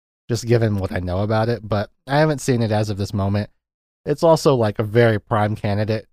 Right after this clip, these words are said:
to, it's from, like, two thousand two. I could, I could easily do it for this show, so, you know, look forward to that. Uh, so that's why those aren't on this list. But I'll start off with, so what do I got? One, two, three,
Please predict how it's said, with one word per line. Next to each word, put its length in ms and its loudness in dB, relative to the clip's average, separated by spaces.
to, 460 -4
it's 140 -8
from, 140 -2
like, 180 -2
two 100 -6
thousand 380 0
two. 440 -4
I 120 -4
could, 180 -6
I 120 2
could 160 -2
easily 380 0
do 140 -4
it 100 -12
for 100 -6
this 160 -8
show, 380 -4
so, 420 -6
you 80 -4
know, 100 2
look 180 -2
forward 220 2
to 80 2
that. 340 2
Uh, 400 0
so 440 2
that's 260 0
why 120 4
those 200 4
aren't 140 0
on 100 0
this 160 -4
list. 300 -8
But 140 -4
I'll 80 0
start 260 2
off 140 2
with, 140 0
so 120 0
what 120 2
do 100 2
I 120 2
got? 220 -6
One, 360 0
two, 340 -2
three, 600 -6